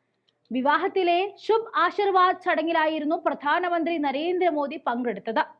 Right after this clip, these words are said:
ആനന്ദ് അംബാനിയും രാധിക മർച്ചന്റും മോദിയുടെ കാലുകളിൽ തൊട്ടുവണങ്ങുന്ന വീഡിയോ പങ്കുവെച്ചുകൊണ്ടാണ് സോഷ്യൽ മീഡിയയിലെ വിമർശനം ഇപ്പോൾ ഉയരുന്നതും. ഇരുവർക്കും പ്രധാനമന്ത്രി ഉപഹാരങ്ങൾ നൽകുന്ന ചിത്രങ്ങളും സോഷ്യൽ മീഡിയയിൽ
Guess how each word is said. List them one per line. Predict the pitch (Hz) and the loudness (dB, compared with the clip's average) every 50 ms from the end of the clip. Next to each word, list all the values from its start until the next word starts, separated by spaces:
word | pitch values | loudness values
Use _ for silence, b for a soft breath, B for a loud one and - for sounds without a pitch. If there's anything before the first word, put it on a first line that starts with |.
| _ _ _ _ _ _ _ _ _ _ _ _ - | _ _ _ _ _ _ _ _ _ _ _ _ 2
ആനന്ദ് | 285 311 339 381 440 453 466 453 440 403 | 4 4 6 6 4 2 4 4 4 4
അംബാനിയും | 403 415 403 403 403 403 392 370 381 381 - - 302 311 | 4 4 2 4 2 0 -2 -2 -4 -4 -4 -2 0 2
രാധിക | 311 320 330 330 349 320 349 349 339 320 | 2 2 2 0 0 2 2 2 2 2
മർച്ചന്റും | 330 339 330 - 370 359 339 294 277 220 - - b b b b b b b | 0 -2 -2 -2 -2 -2 0 0 -2 -4 -6 -14 b b b b b b b
മോദിയുടെ | 247 277 294 311 349 339 359 370 359 370 392 381 381 | 2 4 6 6 6 6 4 0 0 0 -2 0 2
കാലുകളിൽ | 339 311 311 339 349 381 285 359 349 349 339 - | 4 4 4 4 2 2 0 0 0 0 0 2
തൊട്ടുവണങ്ങുന്ന | 339 330 339 - 403 381 359 349 339 330 330 330 320 302 262 269 | 0 0 0 0 2 2 2 2 2 0 0 0 0 0 -2 -2
വീഡിയോ | 294 302 311 294 311 311 320 320 320 | -2 -2 -2 0 0 0 0 0 0
പങ്കുവെച്ചുകൊണ്ടാണ് | 302 285 294 302 330 330 330 339 330 311 302 277 294 285 269 269 269 294 339 330 | -2 0 0 -2 -2 -2 -2 -2 0 0 0 2 2 0 0 0 -2 -2 -2 -2
സോഷ്യൽ | 339 311 330 330 - - 403 392 381 359 | -2 -2 -2 -2 0 0 0 0 0 0
മീഡിയയിലെ | 339 339 330 330 311 311 302 294 269 262 | 0 -2 -2 0 -2 -2 -2 -2 -2 -2
വിമർശനം | 269 269 294 302 - 330 285 277 - 269 | -2 -4 -4 -2 -2 -2 -4 -4 -6 -6
ഇപ്പോൾ | - 277 269 269 269 - - 233 | -4 -2 -2 -2 -2 -2 -2 0
ഉയരുന്നതും. | 226 226 220 214 202 196 220 - - - _ _ _ _ _ _ _ _ _ _ _ _ _ - | 0 0 0 -2 -4 -4 -4 -4 -4 -6 _ _ _ _ _ _ _ _ _ _ _ _ _ -4
ഇരുവർക്കും | 254 262 302 330 359 381 381 381 370 359 381 381 | 0 0 2 4 4 2 2 0 -4 -4 0 2
പ്രധാനമന്ത്രി | 381 339 339 294 330 339 370 381 381 381 359 339 359 370 - - 277 | 2 0 2 2 2 2 2 2 0 -2 0 0 0 -2 -2 -2 -2
ഉപഹാരങ്ങൾ | 240 320 - - 359 349 349 349 339 359 370 359 349 | -2 0 0 2 2 4 4 4 2 2 0 -2 -2
നൽകുന്ന | 320 320 311 330 339 349 349 349 | -2 -2 -2 -2 -2 -2 -2 -4
ചിത്രങ്ങളും | 320 - 381 381 381 381 370 349 359 381 - 359 | -4 0 0 0 0 2 0 0 0 0 0 0
സോഷ്യൽ | 320 330 339 359 349 359 339 330 | 0 0 0 -2 -2 -2 -2 -2
മീഡിയയിൽ | 320 311 311 311 311 330 | -2 -2 -2 -2 -2 -2